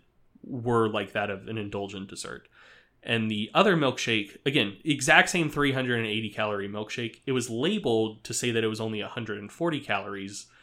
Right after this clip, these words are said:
and it was presented as, like, a light, healthy alternative to, you know, bad, unhealthy, fatty milkshakes. But the exact same milkshake, just, just labeled and packaged two different ways.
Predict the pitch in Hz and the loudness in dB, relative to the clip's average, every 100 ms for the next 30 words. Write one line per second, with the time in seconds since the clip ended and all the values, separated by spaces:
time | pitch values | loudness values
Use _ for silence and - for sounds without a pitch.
0 | - _ - 110 113 117 107 - 104 131 | -20 _ -8 -2 0 0 -2 -2 0 0
1 | 117 113 113 110 101 104 101 101 107 107 | -2 -4 -2 -2 -2 -2 -4 -4 0 0
2 | 104 104 - - 107 98 98 98 92 98 | 0 -6 -16 -4 -4 -4 -8 -6 -8 -10
3 | - _ _ _ _ - 110 - - 117 | -16 _ _ _ _ -8 -6 -6 -4 -2
4 | 110 98 90 98 - - - - 107 104 | 0 -2 -6 -8 -12 -18 -12 -8 -6 -6
5 | 101 101 95 _ _ _ - 113 95 113 | -6 -6 -8 _ _ _ -16 -12 -12 -10
6 | - 98 101 104 98 104 - - - - | -8 -4 -4 -6 -8 -10 -12 -12 -12 -6
7 | 98 92 98 - - - - - - - | -6 -4 -8 -12 -12 -10 -12 -14 -20 -20
8 | - - _ - 156 185 190 156 202 180 | -20 -20 _ 4 4 4 2 8 10 10
9 | 180 131 120 113 - - - 117 - - | 4 4 2 0 -4 -8 -2 -2 -2 -8
10 | - - 117 113 117 120 104 98 98 110 | -8 -2 -2 2 2 2 0 -4 -8 -6
11 | 104 - - - 113 101 - - - - | -6 -6 -10 -8 -6 -8 -10 -12 -12 -12
12 | - | -14